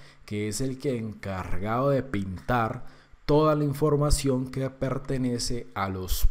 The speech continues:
posts. ¿Listo? Ahora, tenemos otro archivo llamado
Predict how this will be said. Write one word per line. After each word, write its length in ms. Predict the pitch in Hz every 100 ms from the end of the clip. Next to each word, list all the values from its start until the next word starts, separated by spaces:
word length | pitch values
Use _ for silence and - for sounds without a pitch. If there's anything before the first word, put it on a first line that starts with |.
| -
posts. 540 | 127 98 - - - - - - -
¿Listo? 560 | 98 117 117 - 185 233 - _ - - - _ _
Ahora, 580 | 101 101 117 110 78 - - - - _ _ _ _ _ - -
tenemos 460 | 92 95 95 101 117
otro 200 | 110 120
archivo 360 | 117 - 131
llamado 520 | 127 117 98 90 95